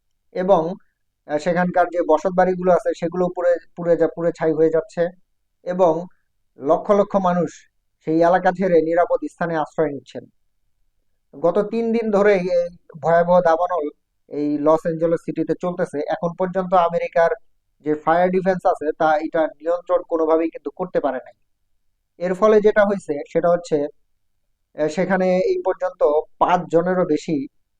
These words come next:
আহ, মারা গেছেন এই দাবানলে। তো এখন পর্যন্ত হচ্ছে অনেক এরিয়া আছে যেখানে এখন পর্যন্ত দমকল কর্মী কিন্তু যেতেই পারে নাই। তো বলা হচ্ছে যে এই মৃতের সংখ্যা কিন্তু আপ ডাউন হতে পারে। এই পর্যন্ত তো পাঁচ জনের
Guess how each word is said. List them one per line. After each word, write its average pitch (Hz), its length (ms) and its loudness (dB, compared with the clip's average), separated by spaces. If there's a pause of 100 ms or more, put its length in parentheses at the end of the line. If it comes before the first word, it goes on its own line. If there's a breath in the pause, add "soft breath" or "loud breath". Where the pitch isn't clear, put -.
(180)
আহ, 143 180 -4
মারা 151 280 2
গেছেন 135 320 -10
এই 135 100 -12
দাবানলে। 135 500 -4 (680)
তো 151 60 -6
এখন 185 360 0
পর্যন্ত 208 400 0
হচ্ছে 202 240 2
অনেক 185 320 2
এরিয়া 185 300 2
আছে 190 200 -2
যেখানে 175 300 -4 (140)
এখন 170 380 -2
পর্যন্ত 175 320 -4
দমকল 165 640 2
কর্মী 175 260 -2
কিন্তু 175 300 -10
যেতেই 160 260 0
পারে 156 160 2
নাই। - 160 -12 (540)
তো 151 100 -10
বলা 165 200 2
হচ্ছে 185 300 -2
যে 165 220 2 (460)
এই 151 160 -4
মৃতের 185 300 -2
সংখ্যা 190 320 -2
কিন্তু 185 260 -4
আপ 175 300 2
ডাউন 175 260 2
হতে 180 180 -2
পারে। - 200 -8 (840)
এই 170 80 -4
পর্যন্ত 185 360 -2
তো 185 140 0
পাঁচ 180 260 2
জনের 180 220 -4